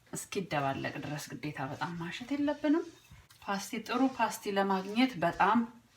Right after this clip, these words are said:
መቅጠንም የለበትም። እ፣ ለእኔ የተመቸኝን ነው ሼር የማረጋችሁ፣ እንደኔ አሰራር።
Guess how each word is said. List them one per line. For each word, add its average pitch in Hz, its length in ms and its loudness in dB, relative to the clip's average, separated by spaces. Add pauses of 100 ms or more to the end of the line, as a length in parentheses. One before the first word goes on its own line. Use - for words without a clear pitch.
(400)
መቅጠንም 185 580 2
የለበትም። 214 600 -2 (320)
እ፣ 185 120 0 (560)
ለእኔ 165 220 -2
የተመቸኝን 165 720 -2
ነው 160 120 -4
ሼር 170 200 -2
የማረጋችሁ፣ 220 600 0
እንደኔ 165 300 -2
አሰራር። 233 460 -2